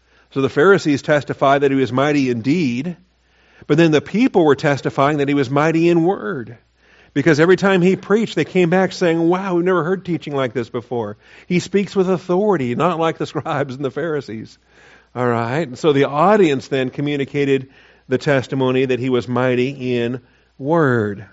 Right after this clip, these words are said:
Both aspects are true. Mighty in deed and mighty in word in the sight of God and all the people.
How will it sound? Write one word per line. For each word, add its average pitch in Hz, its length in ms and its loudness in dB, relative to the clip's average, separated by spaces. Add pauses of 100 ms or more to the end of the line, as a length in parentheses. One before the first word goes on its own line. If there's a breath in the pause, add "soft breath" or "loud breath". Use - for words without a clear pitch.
(120)
Both 143 340 0
aspects 151 580 -4
are 139 80 -4
true. 104 460 -8 (520 soft breath)
Mighty 147 400 0
in 143 120 -2
deed 143 320 2
and 120 120 -2
mighty 127 380 -2
in 123 120 -4
word 117 500 -2 (880)
in 110 80 -10
the 113 80 -8
sight 127 260 -4
of 107 140 -4
God 117 360 -2
and 120 100 -6
all 107 180 -6
the 123 80 -8
people. - 420 -18